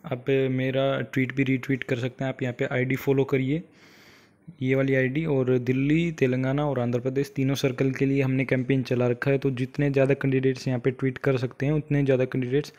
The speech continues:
आ, यहाँ पे रीट्वीट और ट्वीट करें। यहाँ पे आप देख रहे होंगे, "We want G D S result of तेलंगाना, आंध्र प्रदेश and दिल्ली सर्कल।" तो यहाँ पे ऐसे टैग करना है आपको। नीचे डिस्क्रिप्शन में आपको मिल जाएगी सारी ऐसे, अ, ये सब कुछ वर्डिंग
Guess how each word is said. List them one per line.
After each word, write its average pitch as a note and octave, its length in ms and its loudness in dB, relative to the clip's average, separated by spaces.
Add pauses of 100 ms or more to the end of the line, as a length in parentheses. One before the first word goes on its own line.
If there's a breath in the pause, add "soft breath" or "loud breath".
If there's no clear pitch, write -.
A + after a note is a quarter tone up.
(420 loud breath)
आ, B2 60 -4
यहाँ B2+ 220 0
पे D3 140 2
रीट्वीट C#3 480 2
और C3+ 200 2
ट्वीट C3+ 200 -2
करें। C3+ 240 0 (440 loud breath)
यहाँ B2+ 80 -2
पे C#3 120 0
आप C3 120 2
देख C3 240 2
रहे C#3 120 0
होंगे, C#3 240 4
"We C#3 40 2
want C#3 220 0
G C3+ 160 0
D C#3 140 2
S C3 220 -6
result C3+ 640 -2
of B2 100 -8
तेलंगाना, C3 440 0
आंध्र B2+ 180 0
प्रदेश C3 360 0
and C3 120 0
दिल्ली B2+ 320 0
सर्कल।" C#3+ 400 -6 (500 loud breath)
तो B2+ 60 -2
यहाँ B2+ 120 0
पे C3 120 -6
ऐसे C3 240 -2
टैग B2 300 -4
करना C3 260 -4
है B2+ 40 -2
आपको। B2+ 220 0
नीचे C#3+ 300 2
डिस्क्रिप्शन C#3 520 -4
में C#3 160 0
आपको B2+ 240 -2
मिल C3 220 0
जाएगी C3+ 380 0
सारी C3 460 -2
ऐसे, C3 500 0 (420)
अ, - 20 -12 (400)
ये B2 360 2
सब A#2+ 240 -4
कुछ C#3+ 300 -4
वर्डिंग C3+ 480 2